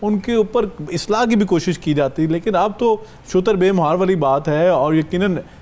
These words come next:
नाज़रीन किराम, मैंने तो एक चीज़ देखी, बड़ा हैरानगी वाली बात थी कि गुज़श्ता अरसे में हमारी एक पार्लियामेंट, एक सूबे की, ए, असम्बली के अंदर एक करारदाद पेश की कि एक मुल्क के ड्रामे मखसूस हमारे मुल्क में चलाए जा रहे हैं,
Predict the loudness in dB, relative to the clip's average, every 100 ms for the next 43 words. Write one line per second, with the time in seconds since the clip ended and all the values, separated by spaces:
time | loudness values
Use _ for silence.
0 | -14 -4 0 2 2 2 2 0 2 2
1 | 2 0 -2 -2 0 -2 0 0 0 2
2 | 2 0 0 0 0 0 0 -2 -4 -6
3 | -8 -20 -12 -8 -2 0 2 0 0 2
4 | 2 0 0 2 2 2 2 2 0 -2
5 | -2 0 2 0 -2 -4 -2 -2 -2 -6
6 | -8 -20 -20 -16 -8 -4 -4 -4 -2 -2
7 | -2 -2 0 0 -2 -10 -20 -16 -10 -6
8 | 0 0 2 0 0 -2 -4 -2 -4 -2
9 | -2 -2 -2 -2 0 0 0 -2 -2 -2
10 | -2 -4 -6 -6 -4 -4 -2 -4 -2 -2
11 | -4 -4 -6 -2 -2 0 0 0 -4